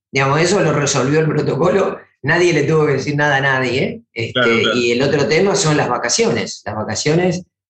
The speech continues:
Speaker 1: cuando ingresaron, a, porque nosotros tenemos el que ingresó temprano, el que ingresó después y los que ingresaron últimos.
Speaker 2: Estamos hablando de las
Speaker 1: Entonces,
Speaker 2: vacaciones, estamos hablando de las vacaciones del directorio, digamos, no de las vacaciones en general del personal.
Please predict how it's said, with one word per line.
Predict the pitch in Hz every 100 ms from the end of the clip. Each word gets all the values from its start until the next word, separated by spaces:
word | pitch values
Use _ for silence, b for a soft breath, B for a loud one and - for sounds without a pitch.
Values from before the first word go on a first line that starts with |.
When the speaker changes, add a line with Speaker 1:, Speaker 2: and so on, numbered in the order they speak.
| _
Speaker 1:
cuando | - 120 117
ingresaron, | 117 120 120 - 190 190 139 123 107 -
a, | 113 -
porque | - 117 123 -
nosotros | 127 120 170 -
tenemos | 139 120 107 - - 104 -
el | -
que | 123
ingresó | 120 123 151 147
temprano, | 147 147 196 214 185 202 185
el | 117 117
que | -
ingresó | 113 113 - 139
después | 135 - 220 -
y | 147
los | 123 -
que | -
ingresaron | 117 113 151 135 135
últimos. | 117 104 - - - - _ _ _
Speaker 2:
Estamos | 151 165
hablando | 160 196 196
de |
las | 160
Speaker 1:
Entonces, | 147 147 135
Speaker 2:
vacaciones, | 185 196 -
estamos | 175 175
hablando | 165 190 175
de |
las | 139
vacaciones | 131 202 185
del | 139 120
directorio, | 110 110 185 185 151 120
digamos, | 110 110 107
no | 139
de | 135
las | 117
vacaciones | 113 113 -
en | 113
general | 113 113 123
del | 117
personal. | 104 98 147 143 95